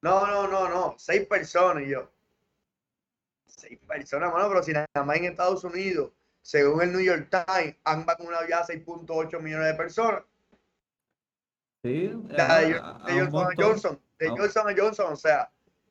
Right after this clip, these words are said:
Speaker 1: nada más en Estados Unidos, o sea, vamos a tirar los números.
Speaker 2: Este, realmente la, la gente, lo, es que,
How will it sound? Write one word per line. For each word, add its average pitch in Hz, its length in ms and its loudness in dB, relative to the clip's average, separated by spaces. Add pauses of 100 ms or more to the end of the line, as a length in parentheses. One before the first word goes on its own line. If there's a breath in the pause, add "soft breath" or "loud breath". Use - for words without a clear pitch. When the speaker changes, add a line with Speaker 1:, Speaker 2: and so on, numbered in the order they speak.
(260)
Speaker 1:
nada 190 580 2
más 220 120 -6
en 226 180 -6
Estados 220 360 -4
Unidos, 220 440 -6 (200)
o - 20 -20
sea, 120 360 -10 (800 loud breath)
vamos 131 280 -4
a - 20 -8
tirar 143 160 0
los 175 160 -4
números. 139 320 -6 (1600)
Speaker 2:
Este, 127 580 -4
realmente 135 720 -4
la, 156 260 -2
la 135 200 -4
gente, 131 420 -8
lo, 147 180 -10
es 135 140 -10
que, 170 360 -8